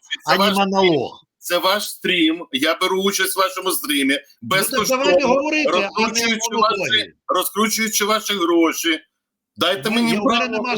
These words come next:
Speaker 2: жодної
Speaker 1: на
Speaker 2: копійки. У мене нема грошей, у мене дуже мало, м,
Speaker 1: Слухайте,
Speaker 2: відвідувачів.
Speaker 1: е, е,
Speaker 2: Так
Speaker 1: пане
Speaker 2: що
Speaker 1: Вересень,
Speaker 2: давайте
Speaker 1: я не
Speaker 2: щось
Speaker 1: розум-, я не
Speaker 2: припинимо.
Speaker 1: зрозумів, що це за підхід. Ви
Speaker 2: Який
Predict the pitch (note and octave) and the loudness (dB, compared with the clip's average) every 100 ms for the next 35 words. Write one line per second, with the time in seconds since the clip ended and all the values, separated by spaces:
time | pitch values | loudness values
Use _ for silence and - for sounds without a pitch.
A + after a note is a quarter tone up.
0 | A3 A3+ G#3+ A3 A3 D#3 F3 A#2+ - D#2+ | -2 -2 -2 -6 -10 -12 -12 -12 -16 -20
1 | - _ _ _ _ _ _ _ _ _ | -20 _ _ _ _ _ _ _ _ _
2 | _ _ D#3+ F#3+ A3+ A3+ A#3 A#3 E3 E3 | _ _ -12 -6 -6 -4 -2 0 -2 -4
3 | - E3+ F#3 G3+ G3 E3+ F#3+ F#3 F3+ E3+ | -8 -8 -8 -8 -8 -8 -2 -2 0 -2
4 | E3+ E3 D#3+ D#3 D#3 E3+ F3 D#3+ D3 G#2 | -2 -4 -6 -10 -10 -6 -2 -2 -4 -2
5 | C3+ C3 A2+ A2 G#2 B2 A2+ A2 - E3+ | 0 0 -2 -4 -10 -6 -2 -2 0 0
6 | G3 E3+ C#3+ - A2 C#3+ D#3+ - - F#3+ | 0 -2 0 0 0 -2 -2 -2 -2 0
7 | F3 G3+ E3 C#3 F#3+ A3 G#3 G3+ G3+ G3+ | -2 -4 -6 -2 -2 -2 -6 -8 -10 -6
8 | D3+ - F#3 G3 F#3 F#3 E3+ - E3 A#2+ | -2 -2 -2 -2 -4 -4 -6 -8 -4 -4
9 | - _ _ _ _ _ _ _ _ - | -4 _ _ _ _ _ _ _ _ -2